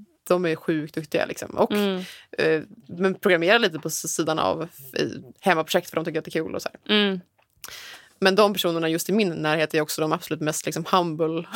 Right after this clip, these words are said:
Speaker 1: <laughs> någonsin och skulle verkligen aldrig
Speaker 2: <laughs>
Speaker 1: på något sätt ens vara i närheten av att tycka att, liksom,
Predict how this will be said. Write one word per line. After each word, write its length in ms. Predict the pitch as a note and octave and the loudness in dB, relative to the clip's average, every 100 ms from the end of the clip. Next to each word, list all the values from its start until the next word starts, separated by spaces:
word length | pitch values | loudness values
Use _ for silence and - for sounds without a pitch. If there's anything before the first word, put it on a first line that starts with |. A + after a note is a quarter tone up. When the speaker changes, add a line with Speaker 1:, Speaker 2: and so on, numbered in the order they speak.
| - | 2
Speaker 1:
<laughs> 220 | D4 - | 2 2
någonsin 600 | - A3 F3 F3+ G3+ D#3+ E3 | 2 4 4 0 0 2 -2
och 100 | E3 | -2
skulle 680 | F#3+ E3 D#3 D#3 D3+ D3+ - - - - _ - | 0 2 2 2 0 -2 -8 -20 -20 -20 _ 0
verkligen 440 | F3 F3 E3+ F3+ E3 | 4 4 4 0 4
aldrig 600 | - G#3+ G3+ D#3 D#3 F3 | 4 4 4 2 0 -4
Speaker 2:
<laughs> 100 | G3+ | -8
Speaker 1:
på 80 | F#3+ | -2
något 160 | E3+ E3+ | -2 -2
sätt 100 | D#3+ | -4
ens 320 | D3+ - - | -4 -4 2
vara 100 | D#3+ | 4
i 40 | |
närheten 300 | F3 F3 F3+ | 8 8 6
av 60 | D#3+ | 0
att 60 | F3 | -2
tycka 220 | D#3 D3+ | -2 -2
att, 100 | D3+ | -2
liksom, 460 | D3+ D#3 E3+ E3 | -4 -6 -6 -10